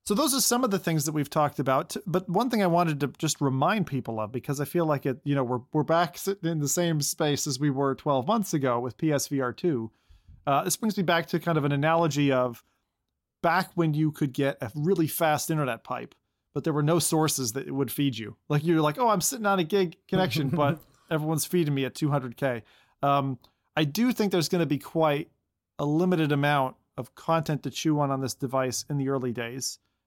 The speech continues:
Speaker 1: That'll grow over time, kinda like what we saw in the early advent when V R first landed, you know, D K two, D K one days, kinda back then. Um, but I do see something similar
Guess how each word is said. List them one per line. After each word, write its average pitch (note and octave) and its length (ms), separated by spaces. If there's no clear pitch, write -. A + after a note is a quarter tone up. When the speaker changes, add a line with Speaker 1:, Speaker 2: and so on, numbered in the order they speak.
Speaker 1:
That'll D#3 180
grow F#3 220
over F3 160
time, C#3 480
kinda F3 120
like F#3 100
what E3+ 120
we D#3+ 80
saw D#3 260
in C#3+ 80
the C#3+ 140
early D3 280
advent C3+ 420
when C3 180
V C3+ 180
R D3 160
first - 340
landed, B2+ 300
you A#2+ 80
know, B2 120
D B2+ 180
K A#2+ 220
two, B2+ 420
D B2+ 120
K B2 200
one B2+ 240
days, A#2+ 400
kinda B2 180
back A#2 280
then. A#2+ 280
Um, B2+ 400
but E3 100
I F3 100
do A3+ 400
see G#3 380
something E3+ 840
similar D#3 800